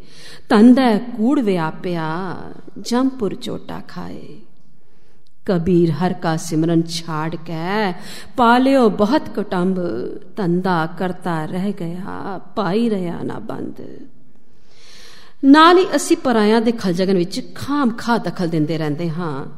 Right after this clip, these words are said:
ਅਤੇ ਵਾਦ ਵਿਵਾਦ ਵਿੱਚ ਪੈ ਕੇ ਆਪਣਾ ਮਨ ਮਲੀਨ ਕਰੀ ਜਾਂਦੇ ਹਾਂ। ਪਰ ਗੁਰਬਾਣੀ ਸਾਨੂੰ ਸੱਚਾ ਸੁੱਚਾ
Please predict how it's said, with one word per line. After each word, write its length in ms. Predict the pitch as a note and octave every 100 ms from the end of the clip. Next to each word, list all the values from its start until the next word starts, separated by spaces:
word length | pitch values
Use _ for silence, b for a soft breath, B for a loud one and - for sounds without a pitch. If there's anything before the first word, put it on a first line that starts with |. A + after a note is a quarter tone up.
| - -
ਅਤੇ 200 | G#3+ G#3+
ਵਾਦ 360 | E3+ E3 D#3+ F3
ਵਿਵਾਦ 260 | F3+ E3 D#3
ਵਿੱਚ 180 | E3
ਪੈ 200 | - D#3
ਕੇ 380 | D3 F3 D#3 B2 - b b b -
ਆਪਣਾ 440 | G3+ F#3+ - F3 D#3
ਮਨ 260 | - D#3
ਮਲੀਨ 580 | C3+ - - B3 B3+ C#4
ਕਰੀ 280 | B3 F#3 G3
ਜਾਂਦੇ 400 | C#3 D3+ - E3
ਹਾਂ। 240 | E3+ - - - - b b b b -
ਪਰ 140 | F3
ਗੁਰਬਾਣੀ 480 | F3 E3+ E3+ D#3+ E3+
ਸਾਨੂੰ 320 | E3 E3 E3+
ਸੱਚਾ 420 | E3 D#3+ - E3+
ਸੁੱਚਾ 640 | D#3 D#3 D#3 F3+ D#3+ F#3+